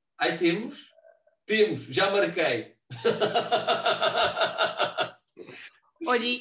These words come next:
Speaker 2: eu assim marco jantares com os amigos, mas eu não marco assim,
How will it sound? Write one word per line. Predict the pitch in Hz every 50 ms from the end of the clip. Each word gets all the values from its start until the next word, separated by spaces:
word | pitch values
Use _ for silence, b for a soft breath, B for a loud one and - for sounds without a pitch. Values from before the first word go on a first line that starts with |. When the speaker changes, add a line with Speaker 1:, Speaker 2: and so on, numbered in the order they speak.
| - - -
Speaker 2:
eu | 269 285 339 370 381 370
assim | 359 359 359 - - 349 392 415 392
marco | 359 359 359 359 - 359
jantares | 294 330 339 339 330 339 349 330 277 233 220 202 -
com | - - 214 202
os | 196 175
amigos, | 202 190 185 180 175 160 165 180 175 - - -
mas | 202 208 214 220 202 220
eu | 247 254 269 277
não | 269 277 277 285 277
marco | 269 294 294 285 285 - 269
assim, | 269 269 269 - - - - 349 359 359 370 359 -